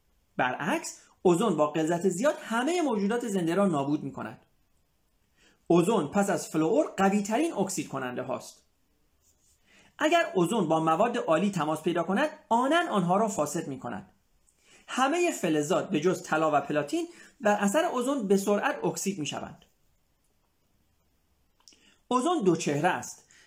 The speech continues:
در حالی که موجود زنده را نابود می‌کند، در موارد بسیار به ایجاد زندگی در کره زمین کمک می‌کند. توضیح این تناقض ساده است. تابش خورشیدی همگن نیست.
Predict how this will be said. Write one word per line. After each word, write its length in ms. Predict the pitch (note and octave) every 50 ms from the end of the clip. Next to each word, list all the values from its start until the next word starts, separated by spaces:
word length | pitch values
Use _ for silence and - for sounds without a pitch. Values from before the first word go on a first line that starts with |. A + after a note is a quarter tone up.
| _ _ D3+
در 160 | G3+ G3+ G#3
حالی 240 | F#3+ A#3+ C#4 C4+ A3
که 100 | C4 A3
موجود 340 | F3+ E3 E3 D#3+ G3+ A3
زنده 340 | G3+ D#3+ D3 D3+ D3+ D#3+ F#3
را 100 | F3 D#3
نابود 360 | C#3+ D3 D3 D3 D3 E3 F3
می‌کند، 360 | G3 F#3+ F#3+ G#3+ A#3 D4+ F4 F4 F4 - - - _ _ - E3+
در 160 | A3+ A#3 A#3
موارد 500 | A3+ A3 A3 A3 A#3 B3+ D#4 D#4 E4+ C4
بسیار 300 | B3+ A3+ - - B3 A#3+
به 140 | G#3+ G3 G3
ایجاد 420 | F#3+ F3+ F3 E3 F#3 A#3 A3 F#3+
زندگی 400 | D#3 D3 D#3 D3+ D3 D#3 D#3+ E3+
در 140 | D3+ C#3+ C3+
کره 320 | C3+ - - G3+ C#4+ E4+ D4
زمین 340 | A3+ G3 G3 A#3 C4 G#3+
کمک 340 | G3 E3+ D#3 D#3 D#3+ D3+ -
می‌کند. 420 | C3+ B2 - A#2+ A2 G2 - - _ _ _ _ _ _ _ _ _ _ _ _ _ _ _ _ _ _ _ _ _ _ _ _ _ _ _ _ _ _ _ _ _ _ _ _ _ _ _ _ _ _ _
توضیح 380 | - - C4+ C4 C4 C#4+ F4 F4+
این 220 | E4 D4+ C#4+ C#4
تناقض 480 | - B3 A#3 A#3 A3+ G#3+ G#3+ C4 D#4+ -
ساده 380 | - - - D3+ C3+ C3+ D#3+ E3+
است. 400 | - - - - - - - _ _ _ _ _ _ _ _ _ _ _ _ _ _ _ _ _
تابش 360 | - E3+ D#3 D3+ D#3 D3+ -
خورشیدی 500 | F3+ - G3 G3 F#3+ G3 A#3 A3 D4 E4
همگن 460 | D#4 - - F#3 E3+ D#3+ D3 E3+ F3+
نیست. 520 | F#3 F3 E3 C#3+ A#2+ - - - - _